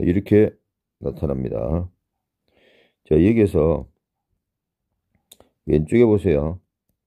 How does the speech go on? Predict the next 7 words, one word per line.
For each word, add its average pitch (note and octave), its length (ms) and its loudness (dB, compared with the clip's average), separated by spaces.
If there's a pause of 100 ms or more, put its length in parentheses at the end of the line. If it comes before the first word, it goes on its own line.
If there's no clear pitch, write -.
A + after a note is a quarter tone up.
(800)
왼쪽에 E2 440 0
보면 G2 400 0 (100)
로맨틱이라고 F#2+ 920 0
있어요. - 220 -10
로맨틱. D2+ 680 -6 (1000)
요걸 A2 200 4
터치합니다. F2+ 600 -8